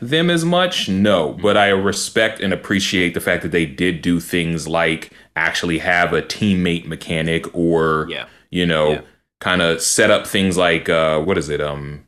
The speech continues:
Speaker 1: perks and stuff like that to kind of
Speaker 2: Mm-hmm.
Speaker 1: differentiate the play style. So it's not like a, "Oh, this is just Smash with W B characters."
Speaker 2: Right, right.
Speaker 1: Where my disconnect is gameplay-wise is I almost compare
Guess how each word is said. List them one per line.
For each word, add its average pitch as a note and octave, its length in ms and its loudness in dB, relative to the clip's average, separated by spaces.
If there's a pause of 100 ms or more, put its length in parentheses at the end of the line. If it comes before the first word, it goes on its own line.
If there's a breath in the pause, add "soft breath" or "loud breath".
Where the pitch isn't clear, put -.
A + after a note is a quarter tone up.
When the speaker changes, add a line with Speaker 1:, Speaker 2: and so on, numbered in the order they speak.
Speaker 1:
perks - 560 0
and E2+ 180 -2
stuff F2 300 -2
like E2+ 180 0
that E2+ 300 0
to F#2 100 -6
kind F2 200 0
of D#2+ 60 -2
Speaker 2:
Mm-hmm. E2+ 100 -10
Speaker 1:
differentiate F2 920 0
the E2 100 -6
play F#2+ 300 0
style. D#2+ 340 0
So E2+ 220 0
it's - 140 -4
not F2+ 320 0
like E2 200 -2
a, D#2+ 220 -2
"Oh, F2 160 2
this E2 240 -2
is D#2+ 60 -10
just D#2+ 240 -4
Smash E2 500 0
with D#2+ 280 -4
W D#2+ 280 -2
B D#2 160 -6
characters." - 640 -12 (440 soft breath)
Speaker 2:
Right, C2 340 -10
right. B1 260 -14
Speaker 1:
Where A2 200 4
my A#2 220 4
disconnect A#2 580 2
is D#2+ 160 2
gameplay-wise D#2+ 1120 0 (260 loud breath)
is F2+ 760 0 (1200)
I A#2+ 100 4
almost D3 400 2
compare G2+ 1000 2